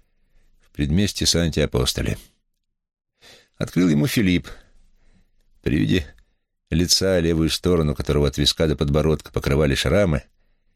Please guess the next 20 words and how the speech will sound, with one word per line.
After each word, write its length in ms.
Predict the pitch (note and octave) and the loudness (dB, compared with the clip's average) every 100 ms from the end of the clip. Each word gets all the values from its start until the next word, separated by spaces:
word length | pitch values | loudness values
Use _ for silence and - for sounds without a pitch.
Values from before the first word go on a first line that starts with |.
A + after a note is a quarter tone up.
| _ _ _ _ | _ _ _ _
Пьетро, 440 | F#2+ B1 - G2 | 0 0 0 0
как 180 | F#2+ F2 | -2 -2
обычно, 340 | D#2 F2+ E2 | -2 -2 -2
смутился. 680 | - A#1+ - G#1 G1+ - - _ _ _ _ _ _ _ _ _ _ _ _ | -2 -4 -4 -4 -2 -4 -6 _ _ _ _ _ _ _ _ _ _ _ _
Но 100 | - | -6
хозяин 440 | D2 F#2+ C3 - A#2 | 0 0 2 2 2
расплылся 640 | A#2 - B2+ B2 G#2+ F#2 | 0 -2 -2 0 2 0
в 60 | - | 0
самой 420 | - - - - | 0 0 0 -2
очаровательной 840 | - G#2+ F#2 F2+ D2+ D2 D2 C#2 | 0 0 2 2 0 0 0 0
в 40 | C2+ | 0
мире 260 | C2+ A#1+ | 0 0
улыбке, 520 | A1+ B1 C#2 - - - _ _ _ _ _ _ _ _ - | 0 0 0 -4 -16 -20 _ _ _ _ _ _ _ _ -4
и 80 | C2+ | -2
напряжение 600 | D2 F#2 A#2 D2+ C2 F#2 | 0 0 0 0 0 2
мигом 320 | B2 G#2+ C2 | 0 0 -2
спало. 460 | - - - G1+ - _ _ _ _ - - - - - - | -2 -2 -2 -4 -8 _ _ _ _ -20 -20 -18 -18 -18 -6
"Привет, 480 | - A2 A#2+ B2+ | -2 2 2 0
Пьетро! 540 | - A2+ G2+ E2 C#2+ - - _ - | 0 0 2 2 0 -2 -12 _ -4
Заходи!" — 720 | B1 C2+ D2+ E2 G#2 E2+ | -2 0 0 2 2 2